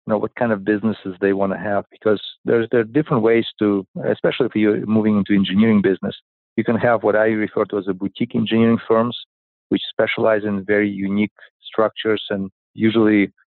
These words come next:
it's a one-man show with supporting staff. And that's for those who love doing engineering and running numbers and solving problems.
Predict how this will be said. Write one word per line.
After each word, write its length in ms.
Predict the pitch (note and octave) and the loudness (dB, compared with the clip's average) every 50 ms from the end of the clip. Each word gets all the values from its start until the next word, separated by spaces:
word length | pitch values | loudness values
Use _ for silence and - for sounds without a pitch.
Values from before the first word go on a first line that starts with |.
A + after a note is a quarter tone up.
| _ | _
it's 160 | - G2 - - | -4 -2 0 0
a 220 | G2+ G2 G2 G2+ | 2 2 2 2
one-man 680 | G#2+ G#2 - - A2 G#2+ A2 A2 A2 A2 A2 G#2 G#2 G2+ | 0 -2 -4 -8 -4 -2 0 0 2 2 2 2 0 -2
show 320 | - - A2+ G#2+ G#2 G#2 | -2 0 0 2 2 2
with 160 | G2+ G#2 G2 - - | 0 0 -2 -4 -8
supporting 400 | G#2 F#2+ - G#2 G2+ G#2 G#2+ G#2+ - | -12 -6 -4 -2 -2 -2 -2 -6 -8
staff. 280 | - - G#2+ G#2 A2 A2+ - _ _ _ _ _ _ _ _ | -6 -2 0 0 0 -2 -4 _ _ _ _ _ _ _ _
And 280 | - A2 G2+ G#2 A2 A2 | -10 -8 -8 -8 -4 -2
that's 200 | A2 A2 A2 - - | -2 -2 -2 -2 -4
for 100 | G#2 F#2 | -2 0
those 280 | G#2+ G#2+ A2 A2 - - | 2 2 2 0 -2 -4
who 220 | - G2+ F#2+ F#2+ G2+ | -6 -4 -2 0 2
love 200 | G#2 G#2+ G#2+ - _ | 2 2 0 -2 _
doing 200 | G#2+ G#2+ G2+ G#2 G#2 G2 | -6 -4 -4 -4 -6 -8
engineering 540 | F#2 F2+ F#2+ G2 G2+ G#2 G#2 G#2 G2+ G2 | -10 -8 -6 -4 -2 -2 0 -2 -2 -2
and 200 | F#2 F#2 F#2 F#2 - _ _ _ _ | -2 -4 -4 -6 -10 _ _ _ _
running 320 | - G2+ G2+ G#2 G#2 G#2 G2+ | -2 0 0 0 0 0 0
numbers 480 | G2+ G2+ G#2 G2+ G#2 G2+ G2+ F#2+ - - | 0 0 0 0 0 0 0 -2 -4 -6
and 260 | - F#2+ F#2 F#2 F#2 F#2+ - _ _ _ _ - | -6 -4 -4 -4 -6 -8 -14 _ _ _ _ -4
solving 300 | - G#2 G2 G2 G2 F#2+ | -2 -2 0 0 -4 -6
problems. 500 | - - G#2 G2 F#2+ G#2 G#2+ G#2+ G#2 - | -2 0 0 0 0 0 -4 -6 -8 -12